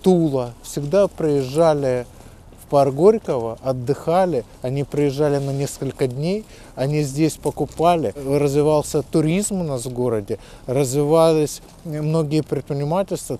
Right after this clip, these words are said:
торговля, люди жили в гостиницах. Сегодня изменилась политическая ситуация, сегодня,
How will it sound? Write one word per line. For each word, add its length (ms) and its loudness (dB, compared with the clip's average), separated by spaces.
торговля, 760 2
люди 300 2
жили 260 0
в 100 2
гостиницах. 680 -2
Сегодня 300 0
изменилась 300 0
политическая 760 -2
ситуация, 640 -2
сегодня, 640 0